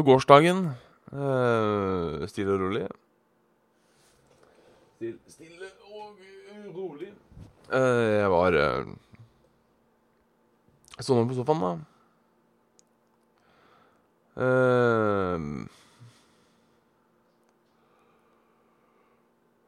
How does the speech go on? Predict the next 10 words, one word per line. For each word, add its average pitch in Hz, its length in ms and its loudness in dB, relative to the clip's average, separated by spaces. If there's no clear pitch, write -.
å, 165 40 2
hvilken 175 220 0
går? 180 140 2
Nei, 175 80 8
jeg 175 140 6
sovnet 156 180 4
på 151 80 -8
sofaen, 160 320 2
som 160 160 -6
sagt. 190 240 4